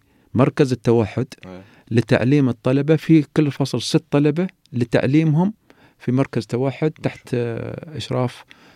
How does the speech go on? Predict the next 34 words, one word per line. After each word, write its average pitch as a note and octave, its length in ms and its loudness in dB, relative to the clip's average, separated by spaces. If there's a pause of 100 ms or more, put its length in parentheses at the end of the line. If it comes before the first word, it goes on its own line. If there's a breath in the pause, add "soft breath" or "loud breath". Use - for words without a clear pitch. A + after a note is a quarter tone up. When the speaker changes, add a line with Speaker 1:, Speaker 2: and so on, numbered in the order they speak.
(160 soft breath)
Speaker 1:
مؤسسة A2+ 460 -4
الأوقاف A2 460 -2
ودعم A2 320 -2
مؤسسة A2 420 -6
الأوقاف. - 480 -10
Speaker 2:
ثلاث A2 160 -8
فصول، - 460 -14
يعني D#2+ 140 -12
Speaker 1:
ثلاث A#2+ 300 -2
فصول، C3+ 400 2
كل A#2+ 200 2
Speaker 2:
ثمانية - 20 -8
عشر A#2 120 -4
طالب. G2+ 280 -4
Speaker 1:
ثمانية A2+ 380 0
عشر G#2+ 240 0
طالب، A#2+ 420 0
كل - 160 0
Speaker 2:
نعم. G#2+ 80 -2
Speaker 1:
فصل B2 300 0
في A#2 160 -2
ست - 220 -6 (100)
طلبة، A#2+ 340 -2
Speaker 2:
نعم. - 560 -12
Speaker 1:
آه، A2 300 -8
يعلمونهم، A2+ 920 -2
هاي G#2+ 160 -4
الطلبة، A2 600 -2 (360 soft breath)
آه، G#2+ 520 -8
الله G#2 120 -4
يشفيهم، G#2+ 420 -2
مرضانين G2+ 480 -2
بالتوحد، G2+ 720 -4
Speaker 2:
تمام. D#2 140 -12